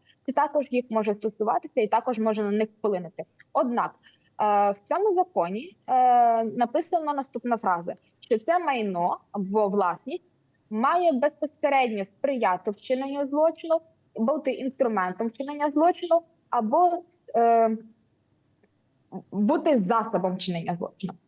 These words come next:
Іншими словами, якщо, умовно, е,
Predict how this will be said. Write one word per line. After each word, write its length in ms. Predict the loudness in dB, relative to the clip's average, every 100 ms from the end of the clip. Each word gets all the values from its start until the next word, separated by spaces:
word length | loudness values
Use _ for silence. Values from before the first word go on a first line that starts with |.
| _ _ _ _ -6
Іншими 440 | -6 -2 0 0
словами, 540 | 0 0 0 0 -2 -6 -2
якщо, 720 | 0 0 -2 0 2 4 2 2
умовно, 600 | 4 4 4 4 2 -2 _ _ 0
е, 440 | 4 4 4 2